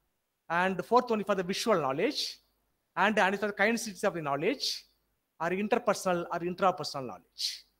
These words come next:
But today, the every peoples or every students are expecting these from the visualization of the knowledge. Those visualized from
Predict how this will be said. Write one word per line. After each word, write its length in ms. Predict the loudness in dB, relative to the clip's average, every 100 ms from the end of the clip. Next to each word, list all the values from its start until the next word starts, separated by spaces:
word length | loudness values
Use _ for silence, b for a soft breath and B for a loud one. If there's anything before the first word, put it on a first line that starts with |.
| _ _ _ _ _
But 220 | -2 -2 -8
today, 520 | -4 4 4 2 -4 -12 _ _ _
the 220 | -8 0 0
every 320 | 2 2 2
peoples 680 | -2 -6 -6 -6 -4 0
or 140 | 2 2
every 420 | 0 0 0 0
students 640 | -4 -6 -4 -2 -4 -2 -2
are 120 | -2
expecting 720 | -6 -4 -6 -4 -4 -2 -4 -6
these 260 | -6 -6
from 400 | -6 -4 -4 -6 -8
the 100 | -8
visualization 680 | -8 -2 -2 -2 -4 -10 -12
of 100 | -8
the 80 | -8
knowledge. 720 | -8 -12 _ -6 -4 -6 -12 _ _ _ _ _ _ _ _ _ _ _
Those 280 | 0 2 2
visualized 640 | 0 0 4 4 2 -6 -6
from 380 | -2 -2 -2